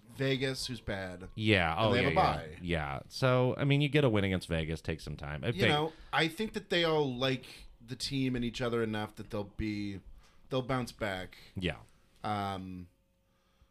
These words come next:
Speaker 1: but, you know, I mean, it's, yeah, the loss doesn't really matter in the lar-, large scheme of things. You're still winning that division
Speaker 2: Yeah.
Speaker 1: pretty solidly. Um, you know, the k-, points don't matter more that it's a blowout than if it was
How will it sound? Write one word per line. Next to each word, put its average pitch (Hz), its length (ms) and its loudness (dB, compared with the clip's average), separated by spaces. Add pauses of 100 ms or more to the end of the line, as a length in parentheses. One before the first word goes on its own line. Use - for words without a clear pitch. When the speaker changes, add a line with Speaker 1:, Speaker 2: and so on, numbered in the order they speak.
(280)
Speaker 1:
but, - 220 -8
you 151 100 0
know, 104 240 -4
I 110 60 -10
mean, 120 120 -4
it's, - 280 -8 (1120)
yeah, 147 320 2 (100)
the 147 120 2
loss 170 280 2
doesn't 147 180 -4
really 117 160 -2
matter 131 340 0
in 110 120 -4
the 104 120 -8
lar-, 104 260 -6
large 110 160 -6
scheme 135 140 -6
of 110 60 -6
things. 104 120 -8
You're 98 80 -12
still 117 220 -6
winning 110 240 -4
that 98 120 -4
division 98 680 -6
Speaker 2:
Yeah. 98 180 4 (160)
Speaker 1:
pretty 123 200 -4
solidly. 92 680 -4 (480)
Um, 95 640 -4 (340)
you 120 100 -6
know, 95 240 -6
the 104 80 -16
k-, - 200 -20
points 131 260 -4
don't 127 140 -2
matter 120 240 0
more 120 480 -2 (760)
that 113 100 -4
it's 104 100 -10
a 113 60 -6
blowout 113 300 0
than 110 100 -6
if 104 200 -8
it 113 100 -6
was 101 220 -12